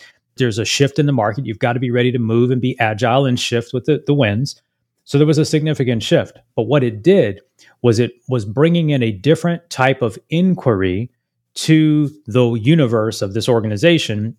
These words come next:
and specifically their sales team. And so there was friction, there was feedback, there was,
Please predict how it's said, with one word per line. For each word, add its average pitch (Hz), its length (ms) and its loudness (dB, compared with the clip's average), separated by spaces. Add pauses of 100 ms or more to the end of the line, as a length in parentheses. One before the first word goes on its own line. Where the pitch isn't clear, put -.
and 113 180 -2
specifically 135 460 0
their 110 140 0
sales 185 420 0
team. 98 320 -6 (520)
And 127 200 2
so 135 100 2
there 120 80 2
was 113 140 0
friction, 110 560 -2
there 110 120 0
was 107 180 -6
feedback, 117 640 -2
there 113 140 0
was, 107 260 -2